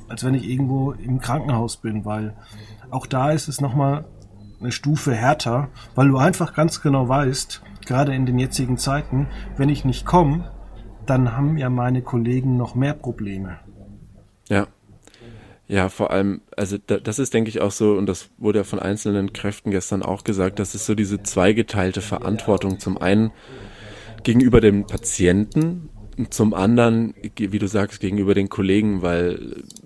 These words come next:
Speaker 2: gerade jeder Ausfall, der passiert, und diese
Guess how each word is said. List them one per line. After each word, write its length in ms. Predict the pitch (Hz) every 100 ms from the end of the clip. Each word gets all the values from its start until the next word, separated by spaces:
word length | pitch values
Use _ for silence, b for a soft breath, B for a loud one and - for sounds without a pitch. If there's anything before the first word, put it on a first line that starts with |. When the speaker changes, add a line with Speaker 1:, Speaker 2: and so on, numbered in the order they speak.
| - _ _ - - - -
Speaker 2:
gerade 540 | - 90 92 110 107 110 B B B B B
jeder 340 | 104 104 110 -
Ausfall, 580 | 110 131 - 98 90
der 380 | 87 82 80 - - - _ _
passiert, 520 | - 90 - 117 139
und 180 | 95 90
diese 280 | 92 80 80